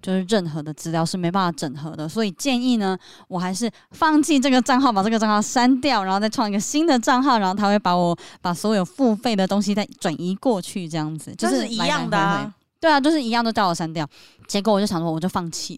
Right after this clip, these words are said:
Speaker 1: 了，反正我就开启新的人生，就是 <laughs> 新的 Line，然后新的工作的 Line 这样子，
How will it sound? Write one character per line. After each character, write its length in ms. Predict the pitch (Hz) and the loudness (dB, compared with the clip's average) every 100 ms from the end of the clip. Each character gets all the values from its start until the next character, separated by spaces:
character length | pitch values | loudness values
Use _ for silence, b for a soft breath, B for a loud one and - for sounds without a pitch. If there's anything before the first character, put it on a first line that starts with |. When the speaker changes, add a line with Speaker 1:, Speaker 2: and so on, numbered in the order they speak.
| - | -16
Speaker 1:
了， 100 | - B B B | -18 B B B
反 120 | - | -10
正 100 | 160 | -4
我 60 | 180 | -4
就 160 | 170 180 71 _ | -4 -8 -12 _
开 200 | - 196 | -10 -6
启 160 | 196 175 | -6 -8
新 360 | 143 - 285 330 | -8 -4 -2 0
的 120 | 220 | 0
人 260 | 190 190 | 0 0
生， 300 | 247 285 262 277 B 247 B | 0 2 2 0 B -20 B
就 180 | - 233 | -2 -2
是 220 | 220 254 - | 0 0 2
<laughs> 80 | 269 | 2
新 460 | 247 - - 330 349 | 2 0 2 2 2
的 160 | 269 - B 269 | 0 -2 B 0
Line， 560 | 349 392 330 254 220 | 2 4 4 2 2
然 160 | 214 226 | 2 2
后 240 | 269 240 | 2 0
新 240 | 233 240 240 | -2 -4 -4
的 140 | 202 | -4
工 200 | 202 208 | 0 0
作 140 | 220 | 0
的 100 | 185 | -2
Line 240 | 175 185 170 | -2 -2 -2
这 80 | 156 | -4
样 160 | 156 | -8
子， 140 | 156 | -10